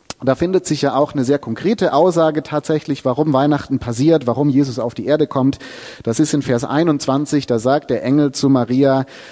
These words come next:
äh, zu Josef, „Sieh, Maria wird einen Sohn bekommen, den sollst du Jesus nennen,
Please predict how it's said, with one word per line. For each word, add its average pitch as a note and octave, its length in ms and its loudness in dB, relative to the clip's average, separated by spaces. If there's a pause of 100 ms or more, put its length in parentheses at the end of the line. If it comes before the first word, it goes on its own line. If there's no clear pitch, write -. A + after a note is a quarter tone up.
(120)
äh, C3+ 220 2
zu C3+ 120 -4
Josef, C#3 420 2
„Sieh, E3 240 2
Maria D#3 520 4
wird B2+ 120 2
einen C3 300 0
Sohn D#3 240 4
bekommen, C3 460 0
den A#2 120 0
sollst A#2 300 -4
du B2 40 -2
Jesus B2+ 440 0
nennen, A2+ 460 0